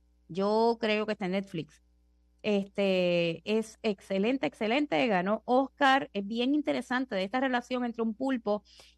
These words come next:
y un hombre, eh, y cómo el pulpo puede percibir la parte emocional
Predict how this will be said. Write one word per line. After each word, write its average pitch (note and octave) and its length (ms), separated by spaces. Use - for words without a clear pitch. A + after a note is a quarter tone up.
y A3+ 300
un B3 200
hombre, G#3+ 460
eh, A3 300
y A3+ 240
cómo C#4+ 460
el G#3 220
pulpo D4 460
puede G#3+ 300
percibir B3 1120
la G3+ 340
parte G3 380
emocional F#3+ 1200